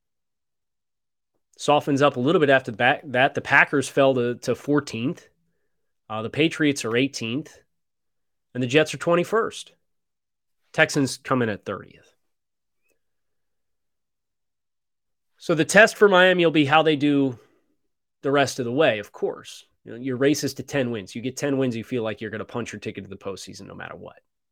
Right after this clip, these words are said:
And if you don't, especially this year, then I, I don't know. <laughs> Um, but the Dolphins have pos-,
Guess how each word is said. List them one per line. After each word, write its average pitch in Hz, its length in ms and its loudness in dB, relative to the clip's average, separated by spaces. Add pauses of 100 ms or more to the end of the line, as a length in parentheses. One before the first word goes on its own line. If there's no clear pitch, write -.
(640)
And 101 140 -10
if 101 100 -14
you 117 80 -2
don't, 113 280 -2
especially 107 420 -4
this 101 240 -6
year, 107 180 -4
then 98 200 -12 (280)
I, 87 280 -4
I - 20 -6
don't 87 160 -10
know. - 160 -12 (920)
<laughs> 156 180 -2 (960)
Um, 101 600 -2 (520)
but 127 140 4
the 123 60 0
Dolphins 131 300 8
have 123 100 -2
pos-, - 260 2